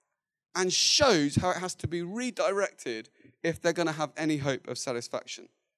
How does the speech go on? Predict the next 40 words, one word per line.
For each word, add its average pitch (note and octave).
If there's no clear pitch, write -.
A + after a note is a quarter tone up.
See, A#3+
the A#3
thing D#4
they're C4+
looking C4
for F3+
is F3+
only A3
gonna F#3+
satisfy F3+
them E3
for D#3+
a D#3+
day. C3
They F#3
need A#3+
a F#3
different -
sort F3
of E3
food. D#3+
They D3+
need F#3
a F3+
different -
sort D3+
of C#3+
bread. D#3
See, -
it's, F3+
it's F3+
not A#3
that F3+
there's F3+
necessarily F#3
something D#3+
wrong E3
with B2
our G#2+
desires, G#2+